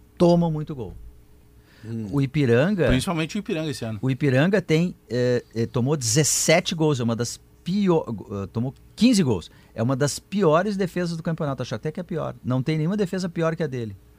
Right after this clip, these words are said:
Speaker 1: Pra
Speaker 3: O
Speaker 1: ter uma ideia, o Esportivo tomou quinze gols.
Speaker 3: O Luizinho
Speaker 1: E o Ipiranga tomou quinze gols, mas é que ele faz muito
Speaker 2: Oh.
Speaker 1: gol.
Speaker 3: O
Speaker 1: Ele
Speaker 3: Luizinho,
Speaker 1: fez dezessete
Speaker 3: que é o,
Speaker 1: gols.
Speaker 3: o Luizinho, que é o treinador, né, que foi um meia,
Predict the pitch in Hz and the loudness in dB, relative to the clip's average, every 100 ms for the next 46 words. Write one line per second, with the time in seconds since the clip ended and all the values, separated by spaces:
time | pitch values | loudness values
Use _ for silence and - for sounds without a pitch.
0 | _ - 117 147 165 160 185 196 214 202 | _ -8 0 2 2 4 4 2 2 2
1 | - 214 190 170 156 151 131 117 104 135 | 2 -2 0 -2 -2 -6 -6 -6 -2 -2
2 | 143 156 123 123 156 170 151 165 165 165 | 0 0 0 2 2 2 2 2 0 -2
3 | 175 165 151 139 131 170 170 185 196 190 | -2 0 0 0 0 0 4 4 4 2
4 | 175 185 110 85 - 131 135 151 110 143 | 2 4 2 -2 -6 -2 0 0 2 2
5 | 143 147 160 151 151 113 117 98 - 120 | 2 2 2 2 2 -2 -4 -6 -8 -4
6 | 123 135 147 131 131 113 113 147 120 - | -4 -6 -8 -8 -8 -8 -8 -8 -8 -8
7 | 113 101 117 127 | -8 -6 -6 -8